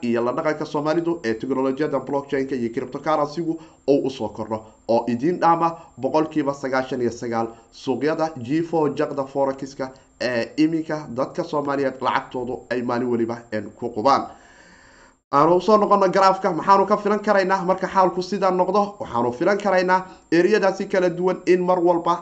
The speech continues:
R S I indicator-rada aanu u fiirsano, isla markaana aanu ilaashano.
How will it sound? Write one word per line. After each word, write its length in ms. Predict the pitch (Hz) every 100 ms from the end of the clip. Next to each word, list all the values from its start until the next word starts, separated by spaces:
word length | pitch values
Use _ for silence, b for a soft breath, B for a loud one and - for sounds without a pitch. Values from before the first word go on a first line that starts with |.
| -
R 220 | 160 160
S 120 | 170
I 120 | 175 165
indicator-rada 680 | 147 147 160 - 160 165 160 -
aanu 320 | 151 151 156
u 40 | 170
fiirsano, 520 | 160 151 147 143 139
isla 220 | 135 151
markaana 480 | 170 170 156 151 147 B B -
aanu 260 | 135 143
ilaashano. 560 | 151 135 139 147 139